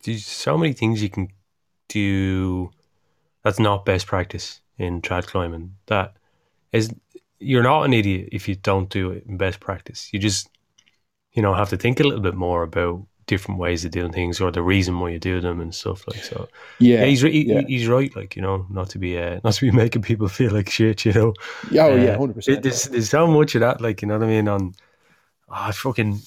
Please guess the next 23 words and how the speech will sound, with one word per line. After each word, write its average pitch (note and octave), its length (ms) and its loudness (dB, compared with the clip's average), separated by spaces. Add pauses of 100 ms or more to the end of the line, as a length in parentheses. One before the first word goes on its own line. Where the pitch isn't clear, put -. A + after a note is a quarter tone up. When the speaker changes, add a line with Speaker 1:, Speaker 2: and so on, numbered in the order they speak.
(1040)
Speaker 1:
like, A#2 180 -2
Instagram A#2 480 2
bullshit, A2 480 2
you G#2 60 0
know. G#2 160 2
Like, G#2 180 0
I G#2+ 60 2
saw, A#2 420 4
there's, G2+ 340 -2
there's G#2+ 180 -2
a G2+ 40 -2
video C#3+ 220 6
that's A2+ 240 2
knocking G#2+ 260 2
around G2+ 280 4
at F#2 80 -6
the G2+ 40 -2
moment, F#2+ 280 2
everyone's G2+ 320 0
probably F#2 240 -4
seen F#2+ 300 -2
it, F#2+ 100 -4
where F2+ 320 -4